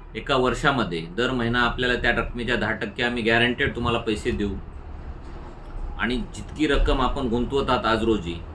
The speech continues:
तितक्या रकमेचा आम्ही आपल्याला त्या ठिकाणी पोस्ट डेटेड चेक एक वर्षानंतरचा किंवा दोन वर्षानंतरचा त्या ठिकाणी आम्ही आपल्याला देऊ. अशा पद्धतीने सोशल मीडियाच्या माध्यमातून ज्यावेळेस नंबर आपल्याला दिसेल आणि आपण त्यांना संपर्क केल्यानंतर असं सांगितलं जायचं,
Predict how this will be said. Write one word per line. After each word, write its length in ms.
तितक्या 260
रकमेचा 440
आम्ही 220
आपल्याला 500
त्या 100
ठिकाणी 460
पोस्ट 220
डेटेड 280
चेक 300
एक 180
वर्षानंतरचा 640
किंवा 200
दोन 200
वर्षानंतरचा 680
त्या 140
ठिकाणी 260
आम्ही 180
आपल्याला 340
देऊ. 240
अशा 220
पद्धतीने 540
सोशल 340
मीडियाच्या 500
माध्यमातून 720
ज्यावेळेस 340
नंबर 280
आपल्याला 320
दिसेल 360
आणि 160
आपण 260
त्यांना 300
संपर्क 360
केल्यानंतर 380
असं 160
सांगितलं 480
जायचं, 380